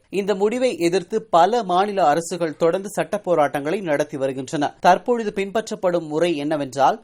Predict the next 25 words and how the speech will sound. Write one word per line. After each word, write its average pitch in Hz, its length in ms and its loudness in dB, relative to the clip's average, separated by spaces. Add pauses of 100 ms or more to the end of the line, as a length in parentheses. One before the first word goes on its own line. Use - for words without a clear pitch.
(200)
டி 208 180 -2
ஜி 247 200 -6
பிக்கு 226 300 -10
தகுதியான 185 560 0
அதிகாரிகள் 175 600 0
பட்டியலை 156 480 -2 (100)
யூ 202 180 -8
பி 220 140 -8
எஸ் 185 220 -2
சிக்கு 180 280 -4
மாநில 185 440 2
அரசு 160 420 0
அனுப்ப 147 280 -6
வேண்டும். 127 360 -6 (160)
அதில் 165 300 4
மூன்று 196 320 -4
நபர்களை 175 420 2
தேர்வு 165 280 2
செய்து 160 320 -4 (100)
யூ 180 180 -4
பி 190 120 -8
எஸ் 170 200 0
சி 220 180 -12
மாநில 196 440 0
அரசுக்கு 165 420 -6